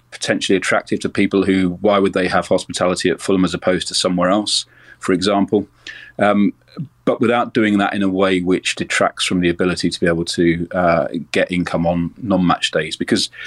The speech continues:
you're quite right, when you look at that Fulham Pier website, it almost feels as though that the fact that there's a football stadium isn't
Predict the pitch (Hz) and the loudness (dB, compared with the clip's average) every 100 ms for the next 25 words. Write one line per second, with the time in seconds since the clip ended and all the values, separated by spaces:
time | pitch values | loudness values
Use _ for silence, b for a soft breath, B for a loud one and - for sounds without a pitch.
0 | B B B - 170 - 131 117 113 123 | B B B -2 0 2 2 4 4 6
1 | 135 - 98 - - 101 90 101 90 90 | 4 2 2 0 0 0 0 0 2 2
2 | 92 - - 78 82 - _ 101 98 - | 0 0 0 0 -2 -10 _ -2 -2 -4
3 | - 170 - - - 117 101 98 - 101 | -18 -18 -18 -6 0 2 2 0 2 2
4 | 95 90 85 92 87 87 85 - - - | 2 0 0 0 2 2 0 -4 -10 -10
5 | - 110 110 98 98 - - - - - | -10 -10 -8 -2 0 0 -4 -8 -6 0
6 | 101 92 90 90 80 - - 98 - 92 | 0 0 -2 0 -2 -2 -2 0 0 0
7 | 87 87 85 90 _ 113 92 90 | 0 0 -2 -6 _ 0 2 2